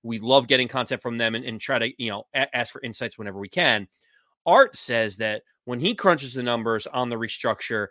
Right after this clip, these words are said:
that the Giants are saving about three point six million dollars against the cap. So we're talking about, like, more, like, double the amount of money that you would save over releasing Darius Slayton. So that's, like,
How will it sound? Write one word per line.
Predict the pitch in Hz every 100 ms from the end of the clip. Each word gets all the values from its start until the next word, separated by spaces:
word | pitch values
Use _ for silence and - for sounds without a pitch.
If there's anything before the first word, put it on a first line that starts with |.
| _ _ -
that | 131
the | 117
Giants | 170 202 190
are |
saving | - 170 156 156 -
about | 123 - 139 139 - -
three | 151 226
point | 240 - 165 139 131
six | - - 170 -
million | 110 113 123 135 127
dollars | 113 117 110 98
against | 101 98 -
the |
cap. | - 117 90 - _ _
So | -
we're | 170
talking | 233 277 247
about, | 180 170
like, | 139 127 _ _ _
more, | 110 120 202 233 - _ -
like, | 147 117 -
double | 175 208 226
the | 196 185
amount | 165 165
of | 139
money | 135 139 123
that | 123
you | 120
would | 120
save | - 127 117
over | 107 110
releasing | 104 113 117 113
Darius | 101 113 104 -
Slayton. | 180 120 95
So | 156
that's, | 202 233
like, | 202